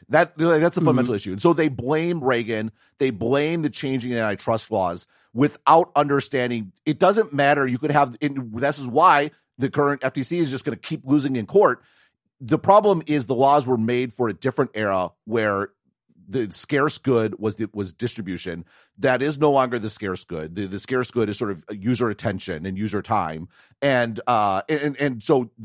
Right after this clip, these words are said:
Speaker 1: not only do the old laws, you end up in, it's like the First Amendment thing. Like, the way the First Amendment,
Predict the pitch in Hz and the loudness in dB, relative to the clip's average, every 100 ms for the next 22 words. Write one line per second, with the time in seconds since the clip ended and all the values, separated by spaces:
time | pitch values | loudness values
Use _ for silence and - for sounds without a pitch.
0 | - 135 160 165 160 160 139 123 120 131 | -4 2 2 2 0 0 0 -2 0 0
1 | 123 120 117 - - 156 185 196 175 156 | 2 2 0 -8 2 4 4 2 0 -2
2 | 151 165 165 170 170 170 170 196 233 - | -2 0 0 -2 -4 -2 0 0 -2 -6
3 | 76 - _ - 156 110 143 156 202 208 | -8 -12 _ 0 2 2 0 2 2 2
4 | 175 170 147 160 139 | -2 -2 -2 -2 -2